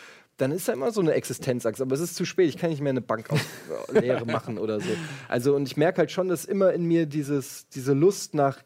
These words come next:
Kreativität, nach, äh, nach, nach Schreiben, nach Gags, nach Austausch, irgendwie so, das ist einfach, ich kann das, ich kann das, ich hab, das war in der Schule so, das war schon, als ich ein kleines Kind war, hab ich für die anderen Kinder irgendwie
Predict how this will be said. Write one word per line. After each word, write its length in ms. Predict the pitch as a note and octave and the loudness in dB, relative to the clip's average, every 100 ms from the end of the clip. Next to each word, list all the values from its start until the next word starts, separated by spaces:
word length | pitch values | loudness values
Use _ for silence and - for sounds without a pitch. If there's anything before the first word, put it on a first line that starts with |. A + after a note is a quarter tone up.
| _ | _
Kreativität, 920 | D3+ D3+ D3 - C#3+ C3+ F3 E3+ E3 | 2 2 2 -2 -4 -2 4 4 4
nach, 220 | C3+ B2 | 0 -2
äh, 240 | - A#2+ A#2 | -4 -2 0
nach, 260 | C3+ B2+ - | -2 -4 -2
nach 200 | C3 - | -4 -2
Schreiben, 560 | - D3 E3 F3 D#3+ | -2 2 4 4 4
nach 220 | C#3 B2 - | 0 0 2
Gags, 340 | E3 D#3 - | 2 2 -2
nach 260 | C3 - - - | -4 -4 -16 -4
Austausch, 500 | D#3 E3 - D3+ - | -2 -2 -2 -2 0
irgendwie 260 | F3 F3+ | 0 0
so, 160 | D3 E3 | 0 -2
das 220 | D3+ - | -2 -8
ist 120 | E3+ D#3+ | -8 -4
einfach, 260 | D3+ D#3 - - - - | -4 -4 -8 -20 -20 -16
ich 60 | - | -4
kann 160 | A#3+ | 0
das, 180 | A#3 - | 0 -2
ich 180 | B2+ - | -12 -6
kann 140 | F#3 | -4
das, 160 | F#3 - D3 C3 | -4 -6 -10 -10
ich 120 | C#3 | -6
hab, 100 | E3+ | -4
das 160 | E3 D#3+ | -4 2
war 80 | |
in 80 | E3+ | 4
der 60 | E3 | 4
Schule 340 | - A#3+ A#3 | 2 0 0
so, 320 | F#3+ G#3 A3+ - - - | 4 4 2 -2 -20 -8
das 160 | D#3 C3+ | -6 2
war 120 | D#3+ | 2
schon, 140 | E3 E3 | 4 0
als 140 | D3+ | -2
ich 100 | - | -4
ein 80 | C#3+ | -12
kleines 300 | - F3 F3+ | 0 0 0
Kind 180 | - G3+ | -4 2
war, 60 | E3+ | 2
hab 60 | |
ich 80 | D3+ | 0
für 80 | D#3+ | 0
die 80 | E3 | 2
anderen 240 | F3+ F3+ | 4 2
Kinder 320 | F3 F#3+ F#3 | 0 0 2
irgendwie 440 | D#3 D#3+ D#3 D#3 | 4 2 0 -2